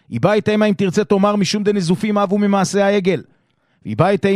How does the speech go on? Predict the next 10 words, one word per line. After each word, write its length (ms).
תירוץ 300
נוסף, 380
דלא 220
נבדור 380
ענני 280
כבוד, 460
ונראה 380
שטעם 380
אחד 280
הם, 120